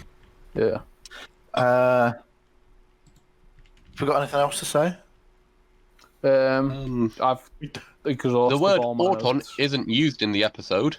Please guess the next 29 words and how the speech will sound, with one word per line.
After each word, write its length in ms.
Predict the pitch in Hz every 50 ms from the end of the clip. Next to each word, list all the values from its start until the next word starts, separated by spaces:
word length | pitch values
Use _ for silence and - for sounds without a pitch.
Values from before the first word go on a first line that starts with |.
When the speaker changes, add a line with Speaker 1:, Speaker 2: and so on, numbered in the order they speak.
| - _ - - - _ _ _ _ _ _ _ - _ _ _ -
Speaker 1:
Yeah, 220 | 127 113 110 110 - -
only 240 | 127 117 117 117 117
credited. 520 | - - 117 110 107 - - - 123 120 - - -
Same 300 | - - 131 123 123 123
with, 120 | 123 123
um, 300 | 131 131 135 139 139 131 - _ _ _ -
Speaker 3:
Whenever 360 | 113 120 135 139 135 131 143
the 140 | 131 127 135
Doctor 280 | 143 139 120 - - 135
refers 280 | 127 - 139 131 123 -
to 120 | - 135
the 240 | 120 127 123 113 - - - - - - - - - - - - - _ - - - - - - _ _ _ - _ _ - - -
bad 180 | - 131 123 113
guys, 180 | 120 117 117 107
it's 260 | 110 - - - - _ - - - - - - - - -
always 260 | 123 120 123 117 113
the 80 | 117 110
Nestine. 480 | 117 123 120 - - 95 92 104 113
It's 180 | 107 - - -
only 160 | 104 101 101 101
the 120 | 101 110
Autons 320 | 110 110 - - 110 101
on 80 | 101 98
the 80 | 92 -
credits. 580 | - - 87 90 104 - - - - - - - - - - - - -
Speaker 1:
Yeah, 260 | - 123 117 107 110 - - - - _ - -
same 340 | - - 147 131 135 139
with, 140 | 143 143 139
um, 340 | 143 143 147 151 151 143